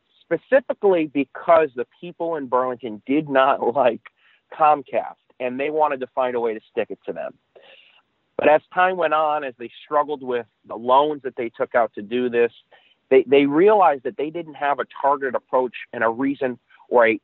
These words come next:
issue that they were trying to solve with their creation of their utility. They didn't have a, a reason to do this outside of wanting to compete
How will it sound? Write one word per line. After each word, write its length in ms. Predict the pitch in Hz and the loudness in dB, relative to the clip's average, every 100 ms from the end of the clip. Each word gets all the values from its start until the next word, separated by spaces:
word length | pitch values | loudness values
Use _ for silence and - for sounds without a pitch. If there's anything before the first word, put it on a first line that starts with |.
| - | -4
issue 520 | 151 - 135 120 117 - _ - | -4 -4 -6 -6 -6 -10 _ -14
that 100 | 113 | -2
they 120 | 139 | 0
were 140 | 143 127 - | 2 0 -2
trying 320 | 147 135 120 - | 2 2 0 -6
to 80 | 110 - - | -20 -14 0
solve 460 | 139 131 104 _ _ _ _ _ _ _ _ _ - | 4 4 2 _ _ _ _ _ _ _ _ _ -6
with 220 | 123 117 _ _ _ - | -4 -4 _ _ _ -8
their 140 | 120 | -8
creation 520 | - 131 120 117 - | -6 -6 -4 -6 -8
of 80 | 110 | -6
their 140 | 107 104 | -4 -4
utility. 640 | 101 - 127 101 85 98 _ - _ | -6 0 2 2 -2 -12 _ -20 _
They 100 | 147 | 4
didn't 180 | 185 180 | 4 4
have 140 | 170 | 4
a, 140 | 143 123 _ _ - | 4 2 _ _ -8
a 100 | 120 | -6
reason 640 | 120 131 151 170 135 120 110 | -6 -6 -8 -8 -6 -6 -8
to 60 | 113 | -6
do 200 | 117 120 | -2 2
this 160 | 120 - | 0 2
outside 440 | 139 - - 131 | 0 0 2 2
of 100 | 117 | 2
wanting 360 | 113 120 117 110 | -4 -2 -2 -4
to 80 | - | -14
compete 580 | - 107 - - 120 | -14 -16 -18 -12 -10